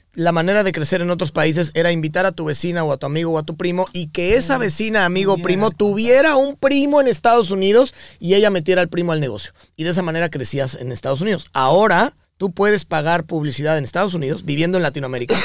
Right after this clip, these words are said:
Speaker 1: <coughs> puedes pagar publicidad en Asia, viviendo en Latinoamérica, y empezar, eh, y empezar a crecer en esos países con personas que quieran comprar tu producto o tu servicio. Y ahora, ojo, lo,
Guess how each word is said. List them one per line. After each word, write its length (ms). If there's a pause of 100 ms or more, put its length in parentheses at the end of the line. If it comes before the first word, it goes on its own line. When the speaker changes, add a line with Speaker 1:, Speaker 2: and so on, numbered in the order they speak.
(100)
Speaker 1:
<coughs> 200
puedes 180
pagar 280
publicidad 380
en 160
Asia, 440
viviendo 320
en 40
Latinoamérica, 600 (360)
y 100
empezar, 440 (120)
eh, 140
y 100
empezar 300
a 40
crecer 280
en 160
esos 260
países 560 (320)
con 160
personas 380
que 120
quieran 260
comprar 380
tu 140
producto 560
o 160
tu 220
servicio. 640 (320)
Y 260
ahora, 400
ojo, 300 (460)
lo, 220